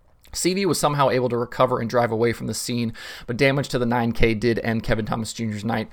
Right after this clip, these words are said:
The recovery allowed Seavey to maintain the lead, and on the restart, he drove away to the win. Chase Stockin finished second, Justin Grant third, Kyle Cummins fourth, and Thomas Meseraull was fifth.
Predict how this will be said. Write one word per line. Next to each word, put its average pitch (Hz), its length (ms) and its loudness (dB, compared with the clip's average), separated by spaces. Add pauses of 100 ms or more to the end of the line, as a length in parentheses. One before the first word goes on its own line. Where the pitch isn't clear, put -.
(260)
The - 80 -6
recovery 151 460 6
allowed 120 320 6
Seavey 127 260 0
to 117 80 0
maintain 120 440 2
the 117 60 -2
lead, 113 280 0
and 110 100 0
on 117 140 0
the 113 80 -2
restart, 117 460 -2
he 123 100 0
drove 117 220 0
away 113 280 0
to - 220 -4
the 113 80 -2
win. 110 340 -2
Chase 139 220 0
Stockin 123 340 2
finished 120 260 -6
second, 131 380 0
Justin 131 320 0
Grant 113 220 -4
third, 120 400 -2
Kyle 120 180 4
Cummins 110 320 -4
fourth, 120 380 -4
and 113 120 -6
Thomas 123 300 -4
Meseraull 117 540 -4
was 113 280 -6
fifth. - 460 -2